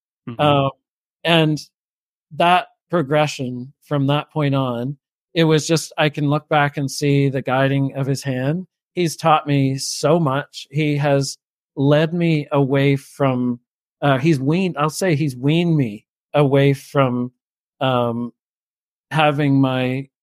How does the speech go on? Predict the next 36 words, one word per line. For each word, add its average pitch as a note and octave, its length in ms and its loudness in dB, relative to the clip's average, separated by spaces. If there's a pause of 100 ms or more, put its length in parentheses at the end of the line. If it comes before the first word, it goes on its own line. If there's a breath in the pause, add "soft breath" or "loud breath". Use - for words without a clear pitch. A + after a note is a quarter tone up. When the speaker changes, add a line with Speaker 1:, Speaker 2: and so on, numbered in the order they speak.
(180)
Speaker 2:
my C3+ 220 0
belief C#3 440 -2
in D#3 100 -2
him D3 180 0
and C3+ 140 2
my B2 160 -4
spiritual, C#3 1000 0 (380)
uh, B2 580 2 (440)
health, - 500 0 (540)
um, B2+ 400 2
attached - 960 -2
to D#3 140 2
the C3+ 120 2
group C3+ 340 0 (340)
that C#3 120 4
I B2 100 4
was A#2+ 180 0
brought A#2 260 2
up A2 180 -6
in. G#2+ 200 -16 (840)
Speaker 1:
Mm-hmm. B2 40 -4 (120)
Speaker 2:
And C#3 420 2 (300)
so, D3+ 560 2 (100)
you E3+ 100 2
know, D#3 200 6
when D#3 260 2
it D#3 120 -2
came E3 260 0
to, F3 200 -8
came E3 260 0
time E3 300 0
for E3 220 -4
me D#3+ 140 4
to D3+ 100 2
leave, D3+ 420 2 (600)
um, B2+ 540 -2